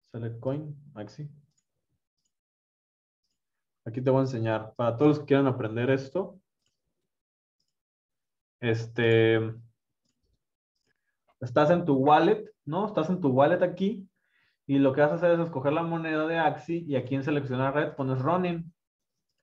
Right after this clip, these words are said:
y ya te sale la red de Ronin que tú vas a copiar, y la vas a pegar en tu wallet de Ronin para mandarte a hacer un retiro para que te llegue a tu Binance.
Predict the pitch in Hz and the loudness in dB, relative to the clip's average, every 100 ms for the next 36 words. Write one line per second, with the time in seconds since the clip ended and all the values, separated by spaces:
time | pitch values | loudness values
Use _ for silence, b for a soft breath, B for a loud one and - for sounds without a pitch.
0 | _ _ _ _ 165 165 151 160 165 156 | _ _ _ _ -2 0 2 0 -2 -2
1 | 165 160 139 143 151 143 139 135 147 147 | -2 -2 0 2 2 2 0 -2 -6 -4
2 | 156 143 170 190 - - 113 127 127 135 | -2 -2 -4 -8 -14 -18 -10 -4 -2 -2
3 | 135 165 185 175 - - _ _ _ _ | -6 -2 2 2 0 -10 _ _ _ _
4 | - 147 120 120 131 - 120 104 107 110 | -8 -2 -2 -2 -4 -2 -2 0 0 -2
5 | 131 131 120 117 - 98 117 127 127 147 | -6 -8 -8 -8 -10 -4 0 2 2 0
6 | 147 139 151 147 139 143 151 139 123 127 | 0 0 -4 -4 -2 -2 -2 -4 -4 -6
7 | 127 123 123 - - 123 156 165 196 226 | -6 -2 -2 -4 -8 -4 -2 0 2 2
8 | - - _ - 180 190 151 - 110 107 | 0 -12 _ -2 0 0 -2 -6 -6 -4
9 | 123 - 120 117 120 165 220 165 143 - | -6 -8 -10 -10 -4 -4 -4 -6 -12 -20